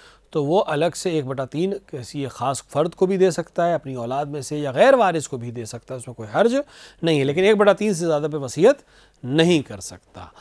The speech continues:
लिहाजा, अ, इसका ख्याल रखना ज़रूरी है और अमल भी उसी तरह से किया जाएगा। गवाह बनाए, वसीयत ये ना हो कि बिल्कुल वो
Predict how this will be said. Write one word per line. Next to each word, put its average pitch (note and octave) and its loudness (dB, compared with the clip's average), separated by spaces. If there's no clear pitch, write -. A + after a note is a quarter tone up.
लिहाजा, E3+ 6
अ, B2+ -6
इसका - -4
ख्याल D3 -2
रखना C3 -6
ज़रूरी C3 -2
है G3+ 4
और D#3+ -2
अमल G#3 4
भी E3 2
उसी C3+ -2
तरह A2 -8
से F#3 -8
किया C3+ 0
जाएगा। G2+ -10
गवाह F3+ 6
बनाए, E3 -2
वसीयत C3+ -8
ये C#3 -2
ना C#3 -2
हो C#3+ 2
कि C#3 -6
बिल्कुल C3+ -6
वो C3 -8